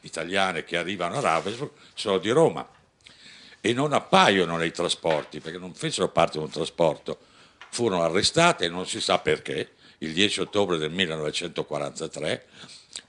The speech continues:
portate a Regina Coeli, passate per via Tasso, poi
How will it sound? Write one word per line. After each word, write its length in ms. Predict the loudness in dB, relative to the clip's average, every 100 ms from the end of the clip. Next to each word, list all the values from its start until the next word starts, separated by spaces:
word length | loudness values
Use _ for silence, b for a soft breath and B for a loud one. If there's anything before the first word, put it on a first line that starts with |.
| _
portate 760 | 8 10 8 8 6 -2 -4 -8 B B
a 80 | -2
Regina 420 | 0 0 -4 -4
Coeli, 440 | 0 2 2 2 0
passate 560 | -2 0 2 0 0
per 180 | -2 -2
via 180 | 0 -4
Tasso, 640 | 0 2 2 -2 -8 -10 b b b b
poi 360 | 0 4 4